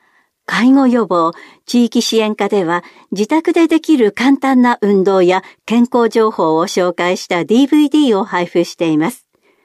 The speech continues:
ご希望の方は、後ほどご案内する問い合わせ先、またはお近くの地域包括支援センターにお問い合わせください。自宅でできる運動、転ばぬ先の健康体操、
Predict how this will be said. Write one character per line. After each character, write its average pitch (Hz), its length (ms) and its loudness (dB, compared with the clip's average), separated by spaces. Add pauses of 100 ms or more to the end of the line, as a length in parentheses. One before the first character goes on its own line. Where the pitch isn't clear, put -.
(200)
ご 220 140 -4
希 247 160 0
望 240 180 0
の 226 120 -2
方 220 300 -4
は、 180 180 -4 (320)
後 247 240 0
ほ 254 100 0
ど 240 120 0
ご 233 160 0
案 233 140 -2
内 233 180 -2
す 220 160 -4
る 220 140 0
問 247 240 -2
い 277 60 0
合 262 100 0
わ 269 80 -2
せ 247 160 -4
先、 202 480 -4 (320)
ま 208 120 -2
た 220 160 -2
は 185 160 -2 (260)
お 220 120 -2
近 311 280 -4
く 294 160 0
の 262 200 2
地 330 280 0
域 208 200 -4
包 240 200 -2
括 262 280 -2
支 247 200 -4
援 240 160 0
セ 240 180 -2
ン 208 80 -4
タ 180 200 -4
ー - 40 -4
に 208 220 -4
お 175 100 -6
問 160 180 -4
い 151 80 -2
合 147 60 -4
わ 156 80 -6
せ 151 140 -8
く 151 100 -10
だ 160 140 -10
さ 151 160 -8
い。 - 80 -10 (1200)
自 170 140 -6
宅 311 240 -2
で 311 120 0
で 277 120 -2
き 262 160 0
る 175 160 -2
運 160 220 0
動、 139 360 -8 (580)
転 269 240 0
ば 277 140 0
ぬ 254 120 2
先 226 320 -2
の 202 200 0
健 214 180 -2
康 214 320 -2
体 208 260 -2
操、 156 420 -6